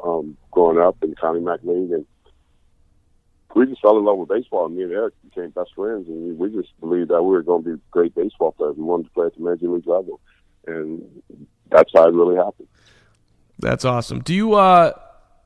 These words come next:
Speaker 2: as far as getting more African Americans playing the game, does it, does it bother you that the numbers are as low as they are?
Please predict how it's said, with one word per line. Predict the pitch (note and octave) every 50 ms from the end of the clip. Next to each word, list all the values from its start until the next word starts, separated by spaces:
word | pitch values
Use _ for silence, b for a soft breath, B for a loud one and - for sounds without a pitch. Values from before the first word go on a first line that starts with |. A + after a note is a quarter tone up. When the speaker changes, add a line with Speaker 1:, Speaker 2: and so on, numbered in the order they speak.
| _ _ _ _ _ _ _ - -
Speaker 2:
as | - C3 C3+ -
far | - G3 G3+ G3+
as | G3+ F#3 D3
getting | E3+ F3+ E3+ E3 D#3+
more | D#3+ E3 E3 E3+ F3 E3 C#3+
African | D#3 D#3+ D#3+ - - D3 - E3 E3 D#3
Americans | D3+ D3 D3 D3 C#3+ C#3 - C#3+ C3 A#2+
playing | - - - C#3+ D3+ D3+ D3 D3 C#3+ C#3+ B2
the | A2 B2+
game, | G#2+ G2+ C3 C3+ C3+ C3 A#2+ A2 G#2 G2+
does | G#2+ A#2+ B2 A#2+
it, | C3 -
does | - D3 D3 C3+
it | C#3+ C3+
bother | C3+ D#3+ E3+ F3+ F3+ F#3
you | F#3+ F#3+ F#3
that | F3
the | E3 E3
numbers | F3 F3+ F3+ F3+ E3+ C#3+
are | E3+ E3+
as | E3+ D3
low | D3 E3 E3 E3+
as | E3+ D3
they | D3 D#3 D#3+
are? | D#3+ D#3+ E3 E3 E3